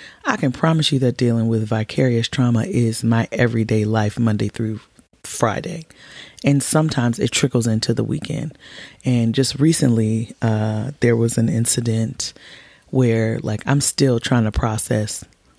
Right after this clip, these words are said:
what in the absolute fuck happened. Um, and I can't really go into detail, but, like, I'm just trying to process something that just happened th-, just this week.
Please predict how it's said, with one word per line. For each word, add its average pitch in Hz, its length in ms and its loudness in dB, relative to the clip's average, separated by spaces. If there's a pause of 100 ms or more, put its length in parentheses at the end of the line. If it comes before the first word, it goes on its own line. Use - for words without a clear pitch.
(180)
what 120 640 0 (180)
in 110 400 2
the 110 240 0
absolute 110 540 0
fuck - 340 -2
happened. 110 600 0 (640)
Um, 107 580 0 (2250)
and 131 120 2
I 120 40 0
can't 135 260 0
really 120 160 2
go 120 100 2
into 113 140 0
detail, 127 360 0
but, 117 220 -2
like, 117 300 -4 (360)
I'm 156 140 4
just 139 160 0
trying 123 180 2
to 117 60 -4
process 120 400 -2
something 135 260 2
that 120 140 0
just - 160 -6
happened 120 340 0
th-, 113 160 -2
just 135 340 0
this 120 240 0
week. 113 440 -8